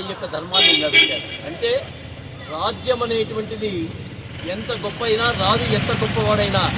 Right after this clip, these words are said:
ధర్మాన్ని అనుసరించేటువంటి వాళ్ళతో ఎప్పుడు కూడా గౌరవంగా, వారి యొక్క పట్ల ప్రేమ, విశ్వాసాలు ఉండాలనేటువంటి విషయాన్ని ఆయన చాటి చెప్పిండేటువంటి ఒక మహనీయుడు శ్రీ కృష్ణదేవరాయలు గారు. ఈరోజు కూడా అష్ట-, అష్టదిగ్గజాలు అని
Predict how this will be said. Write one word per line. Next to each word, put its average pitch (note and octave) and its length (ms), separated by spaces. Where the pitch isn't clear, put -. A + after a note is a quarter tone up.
ధర్మాన్ని B3+ 600
అనుసరించేటువంటి A3 880
వాళ్ళతో G#3 460
ఎప్పుడు A3 420
కూడా G#3+ 300
గౌరవంగా, G#3+ 680
వారి G3 300
యొక్క F#3+ 180
పట్ల F3 260
ప్రేమ, G3+ 460
విశ్వాసాలు F#3+ 600
ఉండాలనేటువంటి F3 640
విషయాన్ని F#3+ 560
ఆయన E3+ 200
చాటి E3+ 320
చెప్పిండేటువంటి E3+ 600
ఒక D3+ 140
మహనీయుడు D#3+ 480
శ్రీ E3+ 160
కృష్ణదేవరాయలు E3 800
గారు. D3+ 180
ఈరోజు G3 340
కూడా G3 280
అష్ట-, F#3+ 400
అష్టదిగ్గజాలు G3+ 880
అని F#3 220